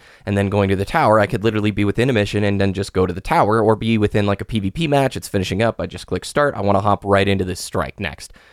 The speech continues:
Awesome idea. Gets you into the action a whole lot faster. I wanna mention, too, Diddy, something we as a clan and as a podcast are so stoked for. Clans in game. You have somewhat of a clan L F G feature. You have the clan roster in game. You can actually see a little information about the clan, like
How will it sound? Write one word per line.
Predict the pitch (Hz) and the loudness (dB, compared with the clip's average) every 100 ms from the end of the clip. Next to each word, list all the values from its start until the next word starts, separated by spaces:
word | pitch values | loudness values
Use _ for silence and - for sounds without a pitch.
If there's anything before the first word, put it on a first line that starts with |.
| _ _ - | _ _ 2
Awesome | 143 139 127 | 4 4 2
idea. | 113 98 90 | 0 0 -2
Gets | 101 - | -2 -6
you | - | -2
into | 131 143 | 0 0
the | 143 120 | 0 0
action | 104 - 101 | 0 -2 -6
a | |
whole | 98 98 95 | -2 0 -2
lot | 92 - - | -4 -10 -8
faster. | 110 90 - 82 80 - - - _ - | -4 -2 -4 -12 -14 -18 -20 -20 _ -2
I | 123 | 0
wanna | 214 | 2
mention, | 156 151 120 | 2 2 0
too, | 131 131 | 2 2
Diddy, | 107 104 | 4 0
something | 110 110 104 98 | -2 -2 -2 -2
we | 107 139 117 98 | 0 2 2 2
as | 101 98 - | 2 0 -4
a | - | -14
clan | - 120 117 120 101 | -8 0 2 2 2
and | 101 107 113 117 | 0 0 2 2
as | 104 101 | 0 -2
a | |
podcast | - 110 104 104 92 - - | 0 2 2 0 -2 -2 -6
are | 92 | -6
so | - - 147 | -4 0 0
stoked | 156 - 101 - | 0 0 -2 -2
for. | 131 101 95 _ _ _ - | -4 -2 -2 _ _ _ -12
Clans | - 147 143 143 139 - | 0 2 4 2 0 0
in | 120 120 117 - 104 | 2 2 0 -6 -4
game. | 110 107 85 71 - - | 2 2 0 -10 -16 -4
You | 113 | 0
have | 117 107 | 0 0
somewhat | 131 123 123 | -2 0 2
of | 107 | 0
a | |
clan | - 123 123 123 | -4 -2 0 2
L | 113 110 | 2 2
F | - | 0
G | 147 151 | -8 -8
feature. | - 123 - | -6 -6 -4
You | 98 | 0
have | 101 | 0
the | 98 | -2
clan | - 117 107 | -2 -2 0
roster | 107 120 - 117 | 0 0 -2 -4
in | 120 107 | -2 -2
game. | 107 104 98 | 0 0 0
You | 107 | -2
can | 117 | 0
actually | 113 - 123 110 | -2 -2 -4 -4
see | 98 - 113 | -4 -2 0
a | |
little | 104 113 110 | 0 2 0
information | 110 98 98 - - 139 | 0 -4 -2 -2 -2 0
about | 104 98 | 0 -2
the | - | -4
clan, | 104 101 98 | -2 0 2
like | 101 - | -2 -4